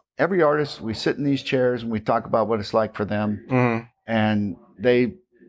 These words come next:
Speaker 1: you know, are thrilled and wanna know how it's going for me.
Speaker 2: Uh-huh.
Speaker 1: And I ask them point blank,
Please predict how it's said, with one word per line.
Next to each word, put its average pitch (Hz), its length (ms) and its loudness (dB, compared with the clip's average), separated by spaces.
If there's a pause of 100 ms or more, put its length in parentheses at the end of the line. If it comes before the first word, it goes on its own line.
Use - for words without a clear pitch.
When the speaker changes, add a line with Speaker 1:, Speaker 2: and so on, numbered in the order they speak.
(360)
Speaker 1:
you 123 120 0
know, 113 160 4
are 104 120 4
thrilled 117 480 2
and 107 280 0
wanna 110 180 2
know 107 400 2
how 107 180 2
it's 107 120 -4
going 107 240 -4
for 107 160 -6
me. 131 400 0
Speaker 2:
Uh-huh. 107 340 -2 (1400)
Speaker 1:
And 139 460 2 (960)
I 165 160 2
ask 202 200 2
them 165 120 -8
point 180 260 -6
blank, - 380 -8